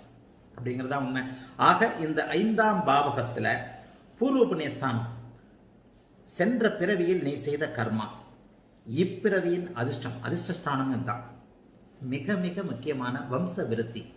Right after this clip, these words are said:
சந்ததி, புத்திரர்கள், குழந்தைகள், எண்ணம், சிந்தனை, அறிவு கூர்மை,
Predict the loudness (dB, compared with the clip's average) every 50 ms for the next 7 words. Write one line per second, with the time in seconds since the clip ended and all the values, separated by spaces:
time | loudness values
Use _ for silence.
0 | -20 -20 -20 -16 -4 -2 -2 0 0 -2 -4 -4 -6 -8 -12 -8 -8 -8 -8 -8
1 | -6 -4 -4 -4 -4 -6 -6 -8 -8 -8 -8 -4 0 0 0 0 0 -4 -6 -8
2 | -10 -12 -16 -18 -20 -20 -20 -20 -20 -20 -20 -20 -20 -20 -16 -10 -6 0 2 2
3 | 4 4 2 2 0 -2 -4 -10 -12 -16 -16 -14 -6 0 2 4 4 4 4 2
4 | 2 0 -2 -4 -6 -8 -12 -14 -8 0 2 4 6 6 4 2 0 -2 -4 -4
5 | -4 -2 -2 -2 -4 -4